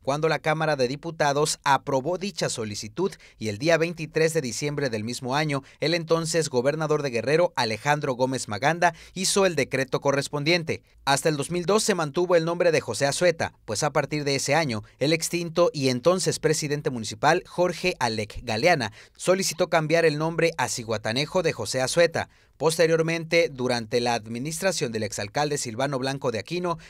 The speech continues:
el nombre volvió a cambiar a Zihuatanejo de Azueta, y es este último como se mantiene en la actualidad.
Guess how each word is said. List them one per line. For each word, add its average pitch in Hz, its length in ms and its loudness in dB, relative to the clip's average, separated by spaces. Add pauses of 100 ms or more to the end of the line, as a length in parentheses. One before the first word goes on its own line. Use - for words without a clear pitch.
(120)
el 107 140 -4
nombre 160 320 2
volvió 131 380 4
a 147 60 4
cambiar 147 460 2 (160)
a 170 120 2
Zihuatanejo 156 760 -2
de 120 100 0
Azueta, 127 460 -2 (180)
y 175 200 2
es 196 120 0
este 180 260 -2
último 175 480 -2
como 113 240 -6
se 180 140 -4
mantiene 120 480 -6
en 104 80 -6
la 104 60 -6
actualidad. 107 480 -6